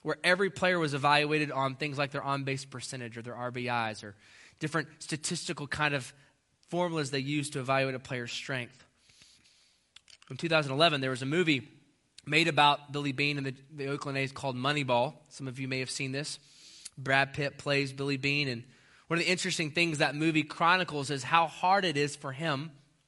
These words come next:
to get his organization to buy into this new way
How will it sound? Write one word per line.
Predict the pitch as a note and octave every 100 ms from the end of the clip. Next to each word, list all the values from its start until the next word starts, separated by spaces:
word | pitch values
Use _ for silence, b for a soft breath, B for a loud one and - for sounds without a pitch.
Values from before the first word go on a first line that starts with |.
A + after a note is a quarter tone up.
| _ _ _ - B B B
to | E3
get | D#3 D#3+
his | F3+ E3+
organization | F#3 F#3 F3 D3+ E3 F3 E3 D3
to | C#3
buy | C#3+ E3 E3+
into | D#3+ D#3+ D3
this | C#3+ C#3
new | D3 D3+ E3+ F#3+
way | F3+ E3 E3+ B2+ A#2+ D3